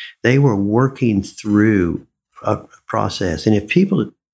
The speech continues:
use these cognitive words at comparable rates, or they started high and dropped low, they weren't putting a story together often. And then we found some other things as well, and that is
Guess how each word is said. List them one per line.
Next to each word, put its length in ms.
use 200
these 160
cognitive 540
words 260
at 120
comparable 560
rates, 380
or 40
they 140
started 420
high 300
and 180
dropped 440
low, 520
they 220
weren't 540
putting 320
a 60
story 440
together 540
often. 400
And 100
then 80
we 80
found 240
some 160
other 240
things 260
as 160
well, 300
and 140
that 120
is 300